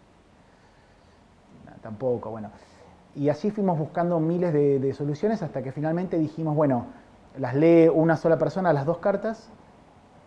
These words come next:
y aparece el encabezado del mail, eh, pero al mismo tiempo dijimos, ¿pero sobre qué imagen? ¿Sobre negro? ¿Sobre algo? Finalmente dijimos, bueno, algunas van sobre negro y otras van sobre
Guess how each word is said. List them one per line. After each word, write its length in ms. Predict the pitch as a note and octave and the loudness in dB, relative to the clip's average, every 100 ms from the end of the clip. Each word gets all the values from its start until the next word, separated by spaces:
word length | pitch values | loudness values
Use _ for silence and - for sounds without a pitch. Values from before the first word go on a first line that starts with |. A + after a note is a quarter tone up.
| - - | -20 -18
y 280 | C3+ C3+ C#3 | -8 0 4
aparece 300 | C#3 D3 D3+ | 4 2 0
el 80 | D3+ | 0
encabezado 640 | C#3+ C#3 C#3+ F3+ F#3 G#3+ F#3+ | 2 2 2 2 2 0 -4
del 160 | C3+ C#3 | -6 -2
mail, 360 | F3 G3 A#3 A#3+ - - - - - - - - - - - | -2 -2 -4 -10 -20 -20 -20 -20 -20 -20 -20 -20 -20 -20 -16
eh, 600 | B2 A#2+ A#2 A#2 A2+ A2+ - | -10 -6 -6 -4 -6 -8 -6
pero 160 | C3 C#3 | 0 2
al 60 | |
mismo 160 | D#3+ F#3 | 4 2
tiempo 140 | G3 | 2
dijimos, 240 | F#3 F#3+ C#3 | 0 0 -2
¿pero 240 | C#3 C3 | 0 0
sobre 280 | C3+ C#3 C#3+ | 0 0 2
qué 80 | D3+ | 4
imagen? 240 | G3 C#3 | 2 2
¿Sobre 240 | B2 A#2 B2 | -4 -4 -2
negro? 340 | F3+ D3 G#2 F#2 - - - - - - - - - - | 0 0 -4 -8 -20 -20 -20 -20 -20 -20 -20 -20 -20 -20
¿Sobre 260 | - A#2 C3+ | -8 4 8
algo? 420 | E3 C#3+ A#2 G#2 - - - - - | 10 8 4 -4 -12 -20 -20 -20 -10
Finalmente 480 | D#3 E3 F3+ G3+ F3 C3+ B2 - - - - - - - - | -4 -2 0 0 2 0 -4 -12 -20 -20 -20 -20 -20 -20 -16
dijimos, 240 | B2 D3+ | -8 -2
bueno, 160 | D3+ C#3 | 0 2
algunas 260 | C3+ F3 E3 | 2 2 2
van 120 | E3+ | 2
sobre 240 | E3 D3 | 2 2
negro 360 | E3+ G#3 G#3 G#3 | 2 6 10 10
y 80 | D#3 | 10
otras 200 | D#3 C#3+ | 2 -2
van 160 | D3+ | -2
sobre 600 | D#3 D3+ C3 B2 A#2 A2+ | -2 -4 -2 -2 -4 -8